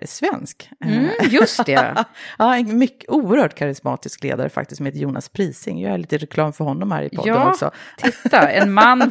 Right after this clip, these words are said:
Speaker 2: och det är okej då.
Speaker 1: <laughs> Ja, precis. Men, eh, han, eh, blir alltid inbjuden till Economic Forum i Davos. Och i år då så tillsammans med ett företag som heter Hogan så,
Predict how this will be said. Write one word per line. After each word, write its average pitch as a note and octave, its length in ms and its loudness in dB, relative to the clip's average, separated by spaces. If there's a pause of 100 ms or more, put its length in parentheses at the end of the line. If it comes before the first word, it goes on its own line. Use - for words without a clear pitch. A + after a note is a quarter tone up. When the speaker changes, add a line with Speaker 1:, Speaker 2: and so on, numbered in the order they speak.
(240)
Speaker 2:
och A3+ 60 2
det G#3+ 120 2
är A#3+ 40 0
okej F#3 460 0
då. B2 320 -8
Speaker 1:
<laughs> B3+ 80 0
Ja, G3 380 4 (340)
precis. - 600 -2 (1200)
Men, G#3+ 320 2
eh, F3 480 0
han, G#3+ 380 -2
eh, C#3+ 420 -4
blir D3 360 -6
alltid C#3 300 -8
inbjuden C3+ 460 -6
till C3 340 -8
Economic C#3 440 -8
Forum C#3 440 -6
i C3 280 -8
Davos. - 560 -8 (340)
Och C#3 220 -6 (100)
i D3+ 100 -4
år E3 200 -2
då C#3 320 -6
så C#3+ 240 -10
tillsammans D3+ 580 -8
med D3+ 160 -8
ett - 100 -18
företag D3+ 300 -8
som - 80 -20
heter - 140 -14
Hogan G#3 420 -6
så, D3 260 -8